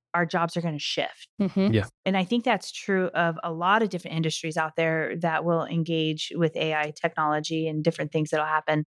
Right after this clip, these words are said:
Speaker 1: I don't necessarily think so many jobs are gonna go away. They might,
Speaker 3: Yeah.
Speaker 1: but they're gonna open up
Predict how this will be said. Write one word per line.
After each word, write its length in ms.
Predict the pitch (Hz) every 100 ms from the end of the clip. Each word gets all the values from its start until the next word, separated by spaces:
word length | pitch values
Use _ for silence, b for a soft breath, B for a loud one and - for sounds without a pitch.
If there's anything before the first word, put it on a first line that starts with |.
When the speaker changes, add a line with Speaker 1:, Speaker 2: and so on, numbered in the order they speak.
| _
Speaker 1:
I 120 | 170
don't 200 | 190 240 -
necessarily 500 | 185 180 180 185 175
think 260 | 170 170 160
so 180 | 156 185
many 160 | 175 165
jobs 260 | 165 156
are 60 | 170
gonna 200 | 156 151
go 180 | 147 151
away. 540 | 147 156 226 196 170 185 _
They 100 | 196
might, 520 | 196 208 294 196 196 -
Speaker 3:
Yeah. 100 | 143 202
Speaker 1:
but 100 | 196
they're 100 | 202
gonna 220 | 214 -
open 280 | 214 220 220
up 100 | 190